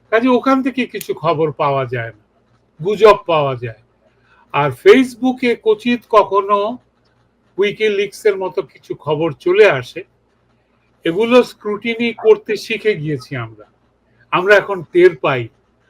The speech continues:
কোনটা গুজব আর কোনটা কিছু ঘটেছে, কিছু নিশ্চয়ই ঘটেছে টাইপের ব্যাপার। হ্যাঁ, তো বাংলাদেশে কি ঘটছে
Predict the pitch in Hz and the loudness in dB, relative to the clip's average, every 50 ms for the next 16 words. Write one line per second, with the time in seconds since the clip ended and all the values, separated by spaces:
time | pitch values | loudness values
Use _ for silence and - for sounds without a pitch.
0 | _ _ - 170 175 165 147 - 180 151 131 127 165 165 143 170 190 214 233 240 | _ _ -8 -6 -6 -4 -4 -4 -4 -4 -4 -6 -8 -2 2 4 6 6 4 2
1 | - _ _ _ _ _ _ _ _ _ _ _ _ _ - 131 135 131 123 - | -2 _ _ _ _ _ _ _ _ _ _ _ _ _ -6 -6 -4 -6 -6 -6
2 | 170 170 160 147 - 175 165 156 147 143 135 - _ _ _ _ _ _ _ _ | -6 -6 -4 -2 0 2 2 2 0 -2 -6 -12 _ _ _ _ _ _ _ _
3 | _ _ _ _ _ _ _ _ _ _ 196 175 - - 196 180 143 _ _ _ | _ _ _ _ _ _ _ _ _ _ -14 -10 -6 -6 -6 -6 -8 _ _ _
4 | - 135 135 165 151 170 180 170 - - 123 - - 185 151 - 226 220 214 196 | -12 -10 -8 -4 -2 -2 -2 -2 -6 -12 -16 -14 -12 -12 -10 -8 -8 -6 -6 -6
5 | 170 - - - 214 196 156 151 156 135 160 156 131 - 156 127 147 139 135 123 | -6 -6 -2 0 0 0 0 -2 -6 -6 -6 -8 -8 -8 -8 -6 -6 -6 -6 -6
6 | - 135 127 123 - _ _ _ _ _ _ _ _ 135 135 139 127 120 - 123 | -6 -6 -6 -8 -10 _ _ _ _ _ _ _ _ -6 -4 -4 -4 -4 -6 -8
7 | 117 113 - - 208 277 226 147 117 _ _ _ _ _ _ _ _ _ _ _ | -10 -10 -8 -8 -6 -6 -6 -8 -12 _ _ _ _ _ _ _ _ _ _ _
8 | _ _ _ 170 156 139 160 175 196 214 220 220 208 220 208 - - 220 - - | _ _ _ -2 0 2 2 2 4 4 2 2 2 -2 -4 -2 -4 -4 -4 -4
9 | 208 208 185 165 185 196 190 - - - 226 214 196 185 202 202 | -6 -6 0 2 2 2 2 0 -2 2 4 4 4 4 2 -2